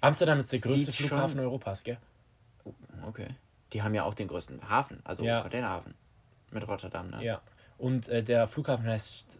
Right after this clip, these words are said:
Speaker 1: äh,
Speaker 2: Schi-,
Speaker 1: Schiphol.
Speaker 2: Schiphol. Schiphol.
Speaker 1: Schiphol.
Speaker 2: Wie auch immer
Speaker 1: Irgendwie
Speaker 2: man das
Speaker 1: so.
Speaker 2: ausspricht, ja. Nee, aber ohne Witz, f-, also ich hab von ein paar Leuten schon gehört, dass Amsterdam irgendwie relativ langweilig
Speaker 1: Ja, ich
Speaker 2: oder
Speaker 1: fand's auch
Speaker 2: hässlich
Speaker 1: nicht so
Speaker 2: wär.
Speaker 1: geil. Ich fand's
Speaker 2: Aber
Speaker 1: auch nicht so
Speaker 2: ich
Speaker 1: geil.
Speaker 2: muss sagen, von oben,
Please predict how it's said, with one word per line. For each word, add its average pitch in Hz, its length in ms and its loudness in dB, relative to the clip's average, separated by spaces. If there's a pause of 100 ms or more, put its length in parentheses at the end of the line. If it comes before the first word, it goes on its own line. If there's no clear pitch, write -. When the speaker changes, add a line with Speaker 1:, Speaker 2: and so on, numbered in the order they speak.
Speaker 1:
äh, - 60 -10
Speaker 2:
Schi-, 113 340 -2
Speaker 1:
Schiphol. - 460 2
Speaker 2:
Schiphol. 98 280 -2 (120)
Schiphol. 113 400 -6
Speaker 1:
Schiphol. 104 400 -2 (100)
Speaker 2:
Wie 120 140 6
auch 98 60 6
immer - 100 2
Speaker 1:
Irgendwie - 60 2
Speaker 2:
man 90 80 2
das 107 100 0
Speaker 1:
so. 82 60 -2
Speaker 2:
ausspricht, 87 320 -4
ja. 117 120 6 (240)
Nee, 202 160 10
aber 151 160 6 (260)
ohne 196 200 10
Witz, 196 200 4 (220)
f-, - 120 -10
also 139 340 10
ich 131 160 -4
hab 165 140 2
von 123 180 2
ein 110 80 -2
paar 123 240 4
Leuten 180 280 4
schon 156 200 -4
gehört, 131 240 4
dass 117 100 -4
Amsterdam 117 420 0
irgendwie 117 300 0
relativ 107 460 2 (480)
langweilig 127 680 2
Speaker 1:
Ja, 113 220 6
ich 123 80 2
Speaker 2:
oder 117 80 4
Speaker 1:
fand's 131 220 4
auch 104 100 4
Speaker 2:
hässlich 107 100 2
Speaker 1:
nicht 107 80 -4
so 143 80 2
Speaker 2:
wär. 165 120 4
Speaker 1:
geil. 196 160 0 (260)
Ich - 80 -10
fand's - 20 8 (160)
Speaker 2:
Aber 160 80 6
Speaker 1:
auch 110 60 -2
nicht 101 140 -4
so 98 100 -6
Speaker 2:
ich 131 80 4
Speaker 1:
geil. 131 80 2
Speaker 2:
muss 143 140 4
sagen, 135 200 4
von 98 220 0
oben, 151 500 4